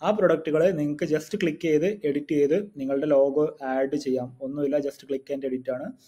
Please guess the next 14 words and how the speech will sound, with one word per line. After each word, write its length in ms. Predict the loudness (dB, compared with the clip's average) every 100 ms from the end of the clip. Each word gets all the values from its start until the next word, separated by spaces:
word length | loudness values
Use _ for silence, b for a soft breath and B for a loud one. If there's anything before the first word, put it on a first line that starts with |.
| b b b
അതിൽ 280 | -6 -2 0
ക്ലിക്ക് 460 | 0 -4 -6 -6 0
ചെയ്ത് 220 | 2 2
ഇതിൽ 420 | -2 -4 -2 0
ലോ-, 260 | 2 0 -2
നിങ്ങളുടെ 240 | -4 0
ലോഗോ 340 | 4 4 4 0
ഒക്കെ 100 | 0
വേണമെങ്കിൽ 320 | 0 0 0
ആഡ് 200 | 2 2
ചെയ്ത് 300 | 0 0 -2
നിങ്ങളുടെ 340 | 0 0 0 0
ഓൺ 220 | 0 0
പ്രൊഡക്റ്റുകളാക്കാം. 840 | 0 -2 -2 -2 -2 -2 -6 -8 -8